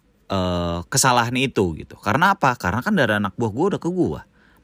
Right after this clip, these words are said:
Harusnya di gua tuh udah beres, gitu. Tapi kalau misalkan masih salah, oke, gua yang, gua yang salah, gitu. Tapi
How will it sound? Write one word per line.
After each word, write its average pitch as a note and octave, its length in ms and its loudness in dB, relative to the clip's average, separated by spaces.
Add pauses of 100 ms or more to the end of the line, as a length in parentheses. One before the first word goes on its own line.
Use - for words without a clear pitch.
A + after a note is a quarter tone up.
(140)
Harusnya C#3 480 2
di G2 160 2
gua G#2+ 240 2
tuh E3 240 2
udah F#2+ 400 0
beres, A#2 560 4
gitu. - 340 -16 (1400)
Tapi C3+ 160 2
kalau C#4 160 2
misalkan A#2 320 2
masih A#2 240 2
salah, C#3 400 2
oke, - 240 -2
gua B2 240 6
yang, F#2+ 240 0
gua A2+ 320 2
yang E2 160 -2
salah, F#2 400 2
gitu. - 400 -18 (1120)
Tapi F2 240 0